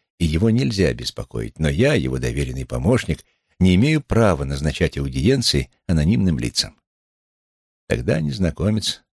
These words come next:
решил сознаться. Остальное было просто.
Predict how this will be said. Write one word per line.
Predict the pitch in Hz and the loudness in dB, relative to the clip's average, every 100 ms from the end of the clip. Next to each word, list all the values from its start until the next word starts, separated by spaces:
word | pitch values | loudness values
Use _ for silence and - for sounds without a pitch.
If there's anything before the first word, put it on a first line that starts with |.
| _ _ _ | _ _ _
решил | 76 - 73 | -10 -6 -8
сознаться. | - 73 60 - - - - _ _ _ _ _ _ _ _ _ _ _ _ _ | -4 -6 -4 -6 -4 -6 -10 _ _ _ _ _ _ _ _ _ _ _ _ _
Остальное | 160 - 90 - 104 | -10 -2 0 2 2
было | 98 | 0
просто. | - 62 - - | -2 -8 -12 -14